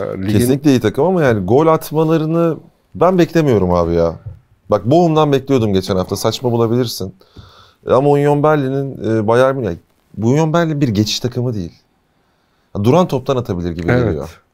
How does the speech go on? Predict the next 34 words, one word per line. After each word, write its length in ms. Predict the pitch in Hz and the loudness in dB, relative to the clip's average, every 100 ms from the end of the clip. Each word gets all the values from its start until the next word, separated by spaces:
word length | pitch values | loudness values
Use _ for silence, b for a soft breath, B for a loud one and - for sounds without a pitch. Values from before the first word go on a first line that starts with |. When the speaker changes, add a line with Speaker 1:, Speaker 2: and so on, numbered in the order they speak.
| _ - | _ -8
Speaker 2:
Yani 260 | 90 80 - | -6 -6 -8
işte 180 | - | -14
Trimmell'ler 580 | 92 131 127 113 98 98 | -4 -2 2 0 2 0
falan 300 | 95 104 104 | 2 0 0
birileri 440 | 107 107 107 104 104 _ _ _ _ _ _ _ | 0 0 -2 -2 -6 _ _ _ _ _ _ _
kullanacak. 580 | 123 117 117 110 143 - b b b b b b b - | -2 2 2 2 0 -2 b b b b b b b -6
E, 40 | 95 95 92 92 92 92 - 104 | -2 0 2 0 0 -2 -4 0
duran 220 | 131 151 | 0 2
top 180 | 156 131 | -2 -4
dışında 240 | 123 151 | -2 0
ben 60 | 143 | 0
Union 300 | 139 143 139 | 0 0 0
Berlin'in 240 | 143 139 | 0 0
gol 120 | 139 | 0
atması 280 | 135 131 120 | 0 -4 -6
şansını 320 | 135 127 131 | -6 -6 -8
çok 160 | 127 113 | -10 -4
zor 200 | 110 101 | 0 0
görüyorum. 360 | 90 85 90 - _ _ _ _ _ _ _ | 0 -4 -8 -12 _ _ _ _ _ _ _
Speaker 1:
Ama 200 | 135 160 - _ - | -4 -4 -4 _ -4
Bayern 300 | 110 135 151 | -2 -2 0
Münih'ten 340 | 175 - 107 | -2 0 -4
kaynaklı 480 | - 98 92 87 95 | -2 -6 -6 -8 -8
ben 160 | 90 | -6
daha 140 | 87 82 | -6 -8
çok 240 | - 87 | -10 -12
bunu 100 | 92 | -8
Speaker 2:
E, 40 | 87 | -4
tabii. 140 | 87 | -4
Speaker 1:
söylüyorum. 320 | 82 82 82 101 | -4 -10 -10 -6
Union 300 | 110 110 104 | -4 -2 -2
Berlin'den 360 | 98 98 95 | -2 -2 -4
Speaker 2:
Tabii. 120 | 90 | -4
Speaker 1:
değil. 160 | 82 82 | -6 -10